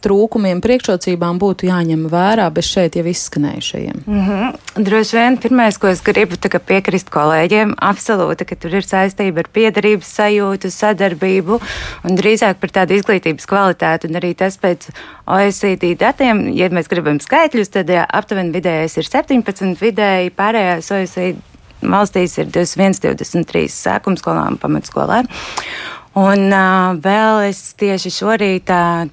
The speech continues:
Speaker 2: ieguvu iespēju, tā kā es strādāju arī Eiropas aģentūrā iekļaujoša izglītība un speciālas vajadzības, diskutēt par šo jautājumu ar Somijas attīstības departamentu vadītāju. Un, ā, viņi man atsūtīja tos rādītājus, kas ir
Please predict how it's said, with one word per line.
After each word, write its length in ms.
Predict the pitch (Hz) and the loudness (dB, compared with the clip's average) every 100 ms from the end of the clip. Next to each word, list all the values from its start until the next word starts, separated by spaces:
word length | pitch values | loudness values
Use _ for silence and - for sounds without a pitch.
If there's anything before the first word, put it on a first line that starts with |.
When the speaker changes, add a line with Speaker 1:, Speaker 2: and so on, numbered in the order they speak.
| - - | -10 -2
Speaker 2:
ieguvu 480 | 214 202 180 160 | 0 2 0 0
iespēju, 560 | 175 208 196 - 165 165 | 0 0 0 0 0 0
tā 140 | 170 170 | -2 0
kā 140 | 165 | -2
es 80 | - | 0
strādāju 340 | 185 170 170 | -2 0 0
arī 140 | 170 175 | 2 2
Eiropas 320 | 180 175 - 185 | 2 0 0 0
aģentūrā 480 | 180 170 175 170 165 | 0 -2 0 0 0
iekļaujoša 480 | 170 185 170 160 - | -2 -2 -2 -4 -6
izglītība 460 | 175 190 180 160 165 | -4 -2 -2 -2 -2
un 80 | 160 | -2
speciālas 480 | 190 185 175 - - | -2 0 -2 -2 0
vajadzības, 600 | 254 262 196 208 190 - - - - - - - | 2 2 2 0 0 -4 -14 -18 -16 -16 -16 -6
diskutēt 600 | 165 208 - 220 175 175 | 0 0 0 0 0 0
par 80 | 170 | -6
šo 240 | - 180 | 0 2
jautājumu 720 | 180 185 214 220 190 185 175 | 2 2 2 0 2 2 0
ar 160 | 170 156 | -2 -4
Somijas 480 | - 196 190 151 156 | -2 0 2 0 0
attīstības 480 | - - 160 - - | -4 -4 -4 -4 -2
departamentu 560 | 170 - - 165 165 277 | -2 -4 -4 -6 -2 0
vadītāju. 640 | 294 214 190 185 180 208 240 - - - - - - - - - | 2 2 2 2 2 0 -2 -10 -16 -16 -14 -14 -14 -20 -14 0
Un, 240 | 196 202 | 4 4
ā, 320 | 202 208 196 202 | 4 4 4 4
viņi 160 | 254 | 4
man 160 | 226 196 226 | 4 2 0
atsūtīja 640 | - 233 190 196 185 185 | 0 -2 0 -2 -2 -2
tos 320 | 180 175 165 | 0 0 0
rādītājus, 720 | 202 220 233 208 180 170 - | 2 2 2 2 2 0 -2
kas 160 | 196 190 | -4 -2
ir 140 | 190 | -4